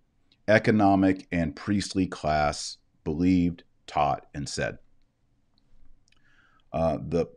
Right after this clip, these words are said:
people down low, they weren't literate. They didn't get to write, uh, documents or make inscriptions on their monuments. So it's hard to say what the normal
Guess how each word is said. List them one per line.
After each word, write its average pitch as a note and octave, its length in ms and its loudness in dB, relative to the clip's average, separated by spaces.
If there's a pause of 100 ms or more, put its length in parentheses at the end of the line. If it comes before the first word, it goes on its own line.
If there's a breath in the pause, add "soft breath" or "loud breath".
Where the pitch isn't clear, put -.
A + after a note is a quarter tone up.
(100)
people B2+ 280 4
down A2+ 280 6
low, A#2+ 280 8
they A2 300 4
weren't C3+ 300 4
literate. C#3+ 400 6 (640)
They F2 140 2
didn't G#2+ 220 2
get A2 200 0
to A2+ 80 -6
write, G2 360 2 (300)
uh, D2 360 -4
documents E2 720 0
or D2+ 140 -2
make D#2+ 260 -2
inscriptions D#2 840 -6
on D#2 320 -10
their D2+ 160 -10
monuments. D#2+ 640 -8 (480 soft breath)
So A2 220 6
it's G2 100 -4
hard B2+ 180 8
to A2+ 60 0
say G#2+ 300 4
what F#2+ 220 2
the G2 80 0
normal F2+ 540 4